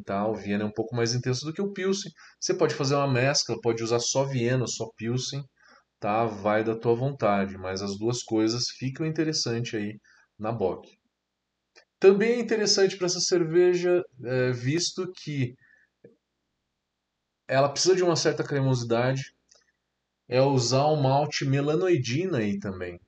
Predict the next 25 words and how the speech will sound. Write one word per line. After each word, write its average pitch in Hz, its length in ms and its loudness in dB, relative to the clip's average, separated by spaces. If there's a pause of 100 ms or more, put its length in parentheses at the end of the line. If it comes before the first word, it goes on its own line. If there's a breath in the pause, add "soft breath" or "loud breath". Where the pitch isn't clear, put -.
(220)
tá? 110 360 -4 (1500 soft breath)
Então 127 260 2
você 175 120 0
pode 165 280 2
usar 151 160 2
alguns 151 360 2
maltes 143 340 0
caramelo 123 580 2
claro. 104 600 2 (720 soft breath)
Cuidado 185 680 0
na 131 100 2
escolha 151 720 4
de 110 140 -4
maltes 110 960 -2 (260)
pra - 80 -12
uma 104 140 -6
cerveja 117 420 -2
dessa, 120 540 4 (520 loud breath)
que - 120 -4
não 214 200 2
é 214 60 2
pegar 175 320 4
malte 165 380 -2 (100)
belga, 117 460 4 (100)
tá? 110 260 -4